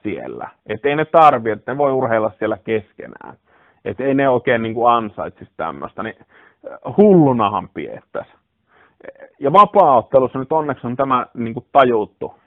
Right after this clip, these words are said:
Et, ö, ei ne nyt, ö, vaikka Keitsissä, niin kaikki, ö, ottelijat, sieltä jos otat, ö, jonkun urheilijan sieltä perus,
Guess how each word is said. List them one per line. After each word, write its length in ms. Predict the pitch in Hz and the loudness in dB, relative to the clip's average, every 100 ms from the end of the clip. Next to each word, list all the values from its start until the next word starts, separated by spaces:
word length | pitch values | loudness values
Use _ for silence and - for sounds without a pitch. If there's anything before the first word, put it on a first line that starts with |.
| - | -8
Et, 200 | 113 - | -8 -8
ö, 800 | - _ _ _ - 120 120 - | -20 _ _ _ 0 2 2 0
ei 140 | 123 151 | -4 -4
ne 100 | 165 | -2
nyt, 260 | 175 - | -6 -8
ö, 260 | - 151 143 - | -4 0 0 2
vaikka 240 | 151 - | 0 -2
Keitsissä, 580 | - 180 160 - - 123 | -2 0 0 -2 -8 -6
niin 160 | 120 117 | -6 2
kaikki, 440 | 143 135 - 117 - _ _ _ _ _ _ _ _ - | 4 4 2 -6 -6 _ _ _ _ _ _ _ _ 2
ö, 40 | |
ottelijat, 720 | 127 107 143 - - 117 104 - | 2 4 4 2 0 -2 -2 -2
sieltä 200 | 151 151 | -2 0
jos 160 | 147 143 | 0 2
otat, 260 | 143 120 | 0 0
ö, 40 | _ 151 131 120 107 - | _ 0 4 4 2 -2
jonkun 380 | 127 123 117 117 | -6 -6 -6 -6
urheilijan 500 | 143 123 123 110 104 | -2 0 2 0 -4
sieltä 260 | 117 113 110 _ _ _ _ | -2 2 0 _ _ _ _
perus, 260 | - 123 110 | -2 0 -2